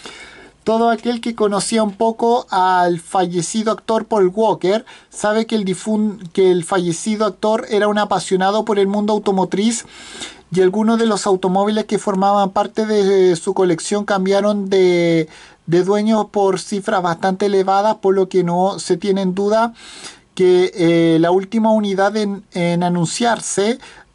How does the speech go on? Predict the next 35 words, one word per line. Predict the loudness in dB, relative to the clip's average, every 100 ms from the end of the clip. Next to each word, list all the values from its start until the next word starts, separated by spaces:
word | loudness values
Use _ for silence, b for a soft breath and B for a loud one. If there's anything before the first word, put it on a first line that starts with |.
| -2
recibirá | -2 0 -2 0 2
una | 2 2 2 4 4 4
oferta | 2 0 -4 -4 -2
bastante | -2 -2 -4 -4
importante, | -4 -4 -2 -2 -2
especialmente | -2 -2 -2 0 0 -2 -2
cuando | -2 -2
se | -2 -2
trata | 0 0 0
de | 0
un | 0
coche | 0 -2 -2 0
como | 0 2
este, | 0 -2 0 -2 -2
un | -6 -4
Porsche | 0 0 -2 -10 B B B B B _
modelo | -2 0 2 2 2
nueve | 2 2 0
once | 0 -2
Carrera | -2 0 0 2 2 2
R | 0 -2
S | -2 -2
dos | -2
punto | -2 -4 -2
siete. | -2 -2 -2 0 -2
Bueno, | 0 -2 -4 -12 B B B B
no | -2 0
se | 0
habla | 0 0 0 0
de |
un | -2 -2
automóvil | -2 0 0 0 -2
cualquiera, | -2 -2 0 0 2 2
sino | 0 -2 -2 0
de | 0 0